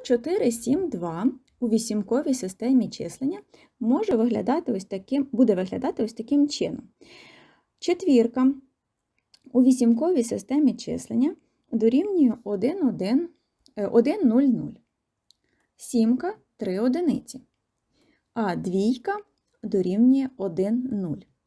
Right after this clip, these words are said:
Оскільки переводимо з вісімкової у двійкову,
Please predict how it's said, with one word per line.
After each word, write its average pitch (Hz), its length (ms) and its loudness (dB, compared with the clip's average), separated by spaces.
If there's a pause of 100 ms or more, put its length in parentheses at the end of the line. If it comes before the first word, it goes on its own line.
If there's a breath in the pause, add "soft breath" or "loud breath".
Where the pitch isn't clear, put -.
(1120 soft breath)
Оскільки 320 520 0
переводимо 208 680 0
з 170 100 -6
вісімкової 214 840 -2
у 330 220 -6
двійкову, 175 720 -2